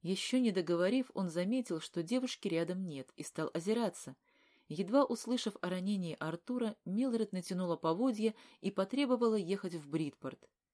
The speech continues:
Неважно, получит ли она защиту у храмовников или нет, но ей необходимо убедиться, что Артур жив и идёт на поправку. В конце концов, она тоже умеет оказывать врачебную помощь.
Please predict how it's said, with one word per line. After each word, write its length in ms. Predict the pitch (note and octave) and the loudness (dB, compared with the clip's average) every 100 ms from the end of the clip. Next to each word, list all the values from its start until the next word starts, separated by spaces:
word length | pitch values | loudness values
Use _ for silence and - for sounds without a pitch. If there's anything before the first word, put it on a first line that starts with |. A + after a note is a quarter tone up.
| _ _ _ | _ _ _
Неважно, 580 | F#3+ A3+ A3+ F3 D3+ C3+ | -2 2 2 2 -2 -6
получит 580 | C#3 C#3 G3+ B3 B3+ | -2 0 0 0 -2
ли 80 | G#3 | 0
она 220 | A3 G#3+ | 0 0
защиту 520 | G#3 G3+ - G3 G3+ F#3+ | 0 -2 -2 -2 -2 -2
у 80 | |
храмовников 760 | F3+ F3+ F3+ E3+ E3+ E3 - - | -2 -2 -2 -2 -4 -6 -10 -6
или 140 | C#3 C#3 | -2 -2
нет, 340 | D3 A3+ - _ _ _ _ | 0 -2 -4 _ _ _ _
но 80 | E3 | -6
ей 240 | E3+ A#3+ | 0 2
необходимо 600 | A#3+ A3 G#3 G3+ F3+ G3 F3 | 2 0 0 -4 -2 -2 -2
убедиться, 720 | D3+ D3 E3 E3+ B3 - G3+ | -6 -4 -4 -2 -2 -2 -8
что 200 | - F3+ | -6 -6
Артур 340 | E3+ D#3+ E3 D3+ | -4 -4 -6 -6
жив 400 | C#3+ A3 A#3+ - - - - | -4 -2 -4 -8 -20 -20 -8
и 140 | D#3+ | -6
идёт 280 | C#3+ E3+ F3 | -2 -4 -4
на 80 | D#3 | -6
поправку. 720 | D#3 - D3 C3 - - - _ _ _ _ | -6 -4 -6 -6 -10 -20 -20 _ _ _ _
В 100 | _ | _
конце 300 | - G3+ G#3+ | -4 -2 -2
концов, 320 | D#4 C4 C4 B3+ | -2 -2 -2 -4
она 200 | - A3+ | 0 0
тоже 300 | A#3 D4 C4+ | 0 0 0
умеет 460 | G3+ F3 F3 E3+ D#3+ | 0 -2 -2 -4 -2
оказывать 460 | D#3+ A3 G#3 G3 - | -2 -2 -2 -4 -2
врачебную 500 | F3 - G3 F#3 G#3+ | -2 -2 -2 -2 -2
помощь. 540 | - A3 C#3+ C3 - | -2 -4 -4 -12 -18